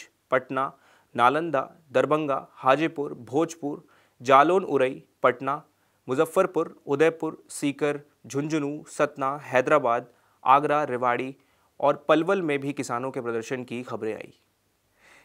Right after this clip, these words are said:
केरल में विधानसभा चुनावों के लिए मतदाताओं में खासा उत्साह देखने को मिला। शाम सात बजे तक तिहत्तर दशमलव पाँच आठ फीसदी, अ,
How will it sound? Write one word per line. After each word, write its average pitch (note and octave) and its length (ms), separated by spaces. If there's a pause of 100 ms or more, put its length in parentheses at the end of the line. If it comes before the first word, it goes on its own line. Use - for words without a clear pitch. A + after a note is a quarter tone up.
(120)
केरल G3+ 300
में B3+ 100
विधानसभा F#3 480
चुनावों F3 400
के F3 120
लिए F3 120
मतदाताओं C#3+ 580
में D#3+ 160
खासा D3 340
उत्साह C#3 260
देखने A#2 300
को A#2+ 80
मिला। A2 220 (180)
शाम C#3 260
सात E3 240
बजे E3+ 220
तक E3+ 200 (420)
तिहत्तर D3 300
दशमलव D#3 540
पाँच D3+ 240
आठ D#3+ 140
फीसदी, C#3 400
अ, C3+ 100